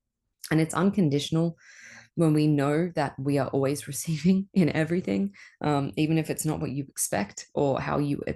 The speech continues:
appear it to be, there's always something that is happening in every exchange with every person,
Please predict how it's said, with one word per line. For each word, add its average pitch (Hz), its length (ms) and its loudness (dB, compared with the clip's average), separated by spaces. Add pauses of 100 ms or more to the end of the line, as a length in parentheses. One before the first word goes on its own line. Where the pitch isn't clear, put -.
appear 151 280 0
it - 120 -6
to 151 60 -2
be, 147 240 2
there's 151 220 0
always 156 380 0
something 147 520 -4
that 135 180 -6
is 147 120 -4
happening 143 440 -2
in - 160 -2
every 143 300 -2
exchange 147 540 0
with 135 120 -4
every 135 220 -4
person, 139 580 -2